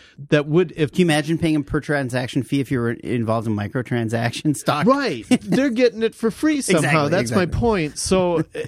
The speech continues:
Speaker 1: you know, if they had to pay seven dollars a thing, it wouldn't make any sense. So
Speaker 2: Right.
Speaker 1: that's all messed up. But again, this is kind of part of the deep state,
Speaker 2: Right, right.
Speaker 1: state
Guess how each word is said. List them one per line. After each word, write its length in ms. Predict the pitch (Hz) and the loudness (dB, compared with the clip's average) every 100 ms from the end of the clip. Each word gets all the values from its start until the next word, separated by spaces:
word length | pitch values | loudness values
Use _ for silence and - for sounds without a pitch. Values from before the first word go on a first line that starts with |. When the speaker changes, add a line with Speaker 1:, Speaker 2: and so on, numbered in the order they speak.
| - | -12
Speaker 1:
you 240 | 117 156 | -4 0
know, 100 | 160 | 0
if 80 | 143 | 0
they 120 | 202 | 2
had 60 | 226 | 2
to 80 | 175 | 2
pay 160 | 165 | 0
seven 340 | 147 180 165 151 | 0 0 0 0
dollars 540 | 143 135 135 131 - | 0 0 0 -2 -2
a 40 | |
thing, 220 | 120 175 147 | -2 -2 0
it 120 | 127 | 0
wouldn't 200 | 135 127 | 0 -2
make 160 | 123 | -4
any 120 | 113 113 | -4 -8
sense. 420 | - 147 110 101 | -4 -4 -4 -6
So 140 | - | -2
Speaker 2:
Right. 260 | 139 110 107 | 0 0 -2
Speaker 1:
that's 220 | 151 147 | -4 -2
all 100 | 160 | -4
messed 320 | 143 143 - | -2 -4 -4
up. 120 | 151 - | -4 0
But 120 | 160 | 0
again, 300 | 147 175 170 | 2 0 -2
this 180 | 170 180 | -4 -4
is 100 | - | -6
kind 240 | 185 170 | -4 -4
of 160 | 156 120 - | -4 -8 -8
part 220 | 156 185 | -4 -2
of 60 | 185 | -2
the 80 | |
deep 240 | 139 135 - | -2 -2 -4
state, 140 | - | 0
Speaker 2:
Right, 160 | 160 127 | 2 2
right. 100 | 110 | 0
Speaker 1:
state 400 | - 135 139 143 | 0 2 2 0